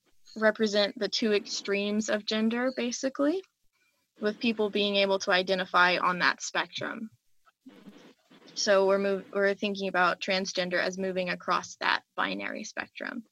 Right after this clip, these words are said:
Now, transitioning is a part of being transgender. It's described as a process, um, wherein a, a transgender individual goes through socially and medically changing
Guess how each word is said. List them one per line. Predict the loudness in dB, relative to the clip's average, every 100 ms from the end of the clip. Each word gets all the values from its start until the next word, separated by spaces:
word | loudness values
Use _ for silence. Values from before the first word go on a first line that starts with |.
| _ -20 -20 -20 -20 -20 -20 -20 _ -20 -20 -20 -16 -16 -16 -20 -16 0
Now, | 4 4
transitioning | 4 2 4 6 6 6 8 8 8 6
is | 2
a | 0
part | 0 2 2
of | -2 -6 -2
being | 2 2 2
transgender. | 0 0 0 0 -2 -2 0 0 0 -2
It's | -6 -6
described | -4 -2 2 4 4 4
as | 0
a | 0
process, | 4 4 4 0 -2 -2 -2 -2 -2
um, | -8 -8 -8 -10 -14 _ _ _ 0
wherein | 2 4 2 0 -2
a, | 0 -4
a |
transgender | -2 0 0 0 0 2 0
individual | -2 -2 -2 -2
goes | 0 0 0 -2
through | -2 0 0 -2 -10 -18 -4
socially | 2 4 4 2 2 2 2 -2 -2
and | 0 0 -2 -2
medically | 0 0 0 -2 -2
changing | -2 0 0 -2 -4 -4